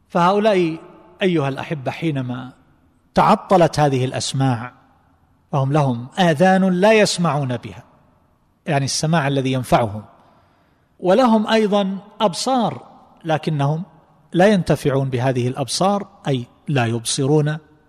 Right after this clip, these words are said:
بها، لهم أعين لكنها لا تبصر ما ينفعها، لهم أعين لا يبصرون بها.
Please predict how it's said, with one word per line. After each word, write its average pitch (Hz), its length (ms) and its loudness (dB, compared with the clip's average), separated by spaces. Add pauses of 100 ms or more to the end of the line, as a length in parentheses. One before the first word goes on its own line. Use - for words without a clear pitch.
(200)
بها، 214 300 0 (380)
لهم 143 340 -4
أعين 151 360 0 (800)
لكنها 226 460 0
لا 247 120 2
تبصر 180 420 -4
ما 139 160 -4
ينفعها، 113 600 -6 (760)
لهم 127 280 0 (100)
أعين 156 580 -2 (440)
لا 170 220 6
يبصرون 147 720 2 (420)
بها. 135 220 0